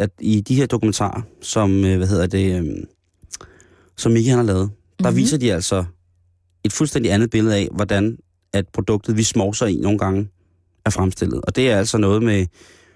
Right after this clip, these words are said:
Speaker 1: børnearbejder på Elfenbenskysten helt ned til otte-årsalderen, som bliver tvunget ud i det, der minder om, altså, helt reelt slavearbejde, for at få lavet det her chokolade. Og det er, jeg tror ikke, man skal fuck med danskernes chokoladevaner.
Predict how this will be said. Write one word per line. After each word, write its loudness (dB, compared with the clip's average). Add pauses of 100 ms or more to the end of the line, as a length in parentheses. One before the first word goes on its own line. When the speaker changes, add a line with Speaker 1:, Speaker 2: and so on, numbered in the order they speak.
(240)
Speaker 1:
børnearbejder 0
på 0
Elfenbenskysten -2
helt 0
ned 0
til -4
otte-årsalderen, 0
som -4
bliver 0
tvunget 2
ud 0
i -2
det, -2
der 0
minder 2
om, 0
altså, -4 (160)
helt 0
reelt -2
slavearbejde, -2 (200)
for -2
at -2
få 0 (160)
lavet 2
det 0
her -2
chokolade. -4 (800)
Og -2
det 2
er, 2 (1120)
jeg 0
tror 2
ikke, 0
man 2
skal -4
fuck -2
med -2
danskernes 0
chokoladevaner. -4